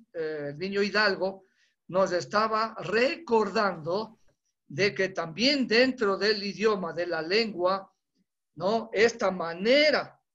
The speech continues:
de hablar se transforma en el acento, ¿no? Luis Condoy, es como, por ejemplo, otra manera, les hago o,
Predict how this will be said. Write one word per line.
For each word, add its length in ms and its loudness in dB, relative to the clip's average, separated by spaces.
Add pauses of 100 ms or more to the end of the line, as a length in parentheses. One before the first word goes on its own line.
(720)
de 180 -2
hablar 580 2 (640)
se 300 2
transforma 800 0
en 260 -2
el 320 0
acento, 920 -2 (580)
¿no? 480 -2 (1300)
Luis 400 0
Condoy, 680 0 (2000)
es 280 4
como, 360 0
por 160 0
ejemplo, 500 0
otra 520 4
manera, 640 2 (220)
les 180 -8
hago 300 4
o, 540 -4